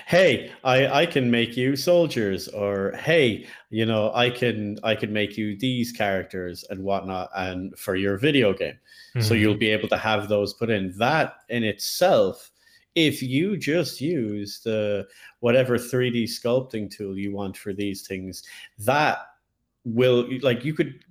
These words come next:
Speaker 1: go with a career in that, like,
Speaker 2: Mm-hmm.
Speaker 1: alone. So you could have someone that literally all they do all day, you take o-, back to Open three D,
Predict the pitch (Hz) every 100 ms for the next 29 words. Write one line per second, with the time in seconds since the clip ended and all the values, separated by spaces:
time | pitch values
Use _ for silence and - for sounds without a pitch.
0 | _ - 143 135 120 110 - 107 110 117
1 | 104 107 101 98 - - _ _ - 101
2 | - 110 113 117 113 - - - - 123
3 | 120 143 139 131 - 127 117 117 110 110
4 | 107 110 110 110 - 104 104 - 107 117
5 | 123 117 107 107 107 104 107 101 101 101
6 | 107 104 104 95 98 98 _ 98 95 -
7 | 107 101 101 110 101 95